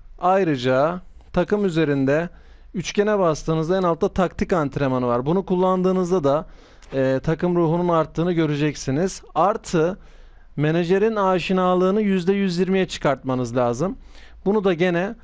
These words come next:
kareye basıp menajer üzerinde yöne-, e, aşinalık desteğiyle sağlayabilirsiniz. Peki bu aşinalık desteği, yönetim becerileri desteği veya üçgene bastım,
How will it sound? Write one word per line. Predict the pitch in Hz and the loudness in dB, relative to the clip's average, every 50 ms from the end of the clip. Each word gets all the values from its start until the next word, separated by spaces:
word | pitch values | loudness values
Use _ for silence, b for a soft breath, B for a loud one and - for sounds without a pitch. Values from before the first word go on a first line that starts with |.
| - - - | -18 -8 -2
kareye | - 175 196 208 208 190 | 0 2 4 4 4 2
basıp | 143 143 135 - - 160 - | 2 0 -2 -2 -6 -6 -4
menajer | 160 160 151 147 139 139 151 | -2 0 0 0 0 0 0
üzerinde | 139 135 127 135 127 135 147 175 | -2 -2 -2 -2 0 0 0 0
yöne-, | 185 180 165 165 - - | 2 2 0 0 -2 -2
e, | - 147 143 143 | -2 0 0 2
aşinalık | 143 147 151 147 - - 190 196 190 - | 2 2 0 0 0 0 -2 -2 0 0
desteğiyle | 180 160 143 - - - 147 139 135 131 151 185 214 247 - - - - | 0 -2 -2 -2 -2 -2 0 0 2 2 0 0 -2 -4 -8 -16 -20 -20
sağlayabilirsiniz. | - - - - 190 160 151 156 180 190 175 175 170 156 - - 135 120 113 | -18 -6 -2 2 2 2 2 2 2 2 2 0 -2 -4 -4 -6 -8 -4 -2
Peki | - 185 180 220 202 | -2 -2 0 0 2
bu | 190 180 | 2 4
aşinalık | 180 180 170 - - 185 190 202 185 - | 4 2 2 0 0 0 0 0 -2 -2
desteği, | - 151 151 139 - - 156 151 151 139 B B B B B B B B B B - - - | -2 -2 -2 -2 -2 0 0 0 0 0 B B B B B B B B B B -18 -8 -4
yönetim | 156 160 160 151 160 190 185 170 | -2 -2 0 0 -2 0 0 0
becerileri | 156 147 139 147 143 135 131 143 156 170 147 | 0 2 2 0 0 2 0 0 0 0 0
desteği | 143 139 127 - - - 139 139 139 131 110 - - - - - - - - - - - - - - - - - - - - - - - | 0 0 -2 -2 -2 0 0 2 2 0 -2 -6 -10 -18 -20 -20 -20 -20 -20 -20 -20 -20 -20 -20 -20 -20 -20 -20 -20 -20 -20 -18 -8 -2
veya | 156 165 165 151 143 135 147 160 b b b b b b b b b - | 0 2 2 4 4 2 2 0 b b b b b b b b b -10
üçgene | 165 - - - 165 160 165 156 | -10 -6 -4 -2 0 0 0 0
bastım, | 147 135 131 - - - 175 180 180 | 0 0 -2 -2 -2 -2 -2 -2 -4